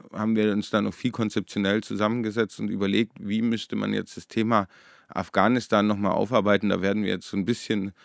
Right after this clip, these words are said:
äh, bisschen überfahren, weil jetzt gibt's viele Interviews in der Sache. Also jetzt interessieren sich gerade tatsächlich auch viele von außen dafür, äh, wie wir das sehen oder was es dazu für Positionen gibt.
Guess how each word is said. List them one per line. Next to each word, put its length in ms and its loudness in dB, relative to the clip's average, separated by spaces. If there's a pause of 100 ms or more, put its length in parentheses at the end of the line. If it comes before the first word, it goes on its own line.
(420)
äh, 240 4
bisschen 540 0
überfahren, 1300 2
weil 160 -2
jetzt 240 -4
gibt's 240 -8
viele 300 2
Interviews 580 0
in 140 -6
der 160 -2
Sache. 300 0
Also 260 -4 (340)
jetzt 160 -2
interessieren 540 0
sich 180 -8
gerade 200 0
tatsächlich 540 -4
auch 120 -8 (120)
viele 460 0
von 220 0
außen 380 2
dafür, 420 -2 (480)
äh, 340 2
wie 220 0
wir 100 0
das 300 -4
sehen 340 2
oder 560 -6
was 180 -6
es 120 -10
dazu 320 -8
für 180 -8
Positionen 800 -4
gibt. 300 -6